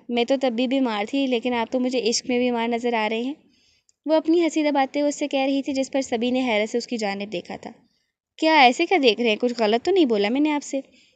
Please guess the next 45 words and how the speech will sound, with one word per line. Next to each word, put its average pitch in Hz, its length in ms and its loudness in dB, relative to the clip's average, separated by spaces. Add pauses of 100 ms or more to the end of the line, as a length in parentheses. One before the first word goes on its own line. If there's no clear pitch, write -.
(280)
"अच्छा, 240 280 2
तो 247 120 -2
तुम 254 140 -2
अपने 254 200 0
लाला 220 300 2
को 247 100 -2
अब 226 100 2
ऐसे 214 240 2
कहोगी?" 240 440 -2 (1200)
"नहीं, 262 320 4
मैं 269 140 2
कहाँ 285 240 0
कुछ 285 160 -6
कह 262 200 2
रही 233 80 2
हूँ। 277 200 0 (100)
आपको 226 240 0
तो 262 140 0
वैसे 233 260 0
ना 311 120 0
लोगों 247 260 2
ने 269 100 0
सही 233 280 0
रखा 208 240 -4
हुआ 220 160 -2
है 294 80 -2
अपने, 277 260 -2 (360)
आपको 269 280 0
तो 320 120 -2
लोगों 277 260 0
ने 294 120 0
सही 277 200 0
रखा 226 260 -4
हुआ 247 160 -2
है। 311 80 -4
बहनों 226 300 -2
को 254 100 -4
अपने 247 200 -2
इश्क 240 140 -6
के 269 80 -2
मंसूबे 226 420 -2
कामयाब 214 420 -2
कराने 202 400 -2
के 202 140 -6
लिए 226 200 -4